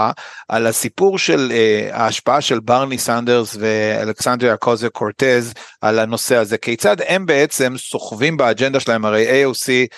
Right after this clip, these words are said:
אחד הסיפורים הכי מפורסמים, אה, מהקדנציה היחסית קצרה שלה, זה הנושא של אמזון, שהייתה אמורה לבנות, אה, מחסן בשכונה ש-, ששם נמצאת, והדרישה שלה,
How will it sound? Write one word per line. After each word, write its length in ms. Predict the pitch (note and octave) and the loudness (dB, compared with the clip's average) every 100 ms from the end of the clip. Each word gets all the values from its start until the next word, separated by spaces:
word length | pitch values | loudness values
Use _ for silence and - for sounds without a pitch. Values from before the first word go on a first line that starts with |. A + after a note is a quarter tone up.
| - | -8
אחד 120 | - | -6
הסיפורים 400 | A#2 B2+ A#2 B2 | -4 -4 -2 0
הכי 180 | A#2 - | 0 -2
מפורסמים, 800 | C3+ - B2 A2+ B2 G#2+ B2+ B2+ | -2 -4 -4 -2 0 2 0 0
אה, 220 | A2+ A2 | 0 0
מהקדנציה 640 | G#2+ G#2+ - G2+ C3 C3 A#2+ | 0 -2 -2 -2 -2 0 0
היחסית 320 | G#2+ G#2 B2 | 0 -2 -6
קצרה 320 | - G#2+ A#2 | -2 0 2
שלה, 300 | C3+ D3 C3+ C3 - - - | 2 2 2 0 -4 -14 -14
זה 220 | A#2 A#2+ | -2 0
הנושא 360 | A2+ A2+ - B2+ | 0 -2 -2 0
של 280 | - B2 A2 - B2+ | 2 0 -2 -4 -2
אמזון, 520 | C3+ D#3 C3 D#3 D#3 | 0 0 0 -2 -2
שהייתה 800 | D3+ - A2+ A2 G#2+ G#2 G#2 C3 | -6 0 2 2 0 -2 -2 -2
אמורה 220 | A#2+ A2+ A#2 | 0 0 0
לבנות, 420 | A2 B2 A#2+ - | -2 -6 -4 0
אה, 140 | A2 | 0
מחסן 640 | G#2+ G#2 - C#3+ D#3 D#3 B2+ | 0 -6 -2 0 0 -2 -6
בשכונה 680 | A2+ A2+ G#2+ - A#2+ A2+ C3 | -2 0 -2 -8 -6 -2 -2
ש-, 120 | - | 2
ששם 560 | A2+ G#2+ - A2 A#2+ A#2 | 0 0 -4 -4 -2 -2
נמצאת, 320 | A2 G#2 D#3 | -4 0 0
והדרישה 480 | A#2+ A2 B2 A2+ B2 | 2 -2 -2 -2 -2
שלה, 320 | B2 C#3 C#3 | 0 2 2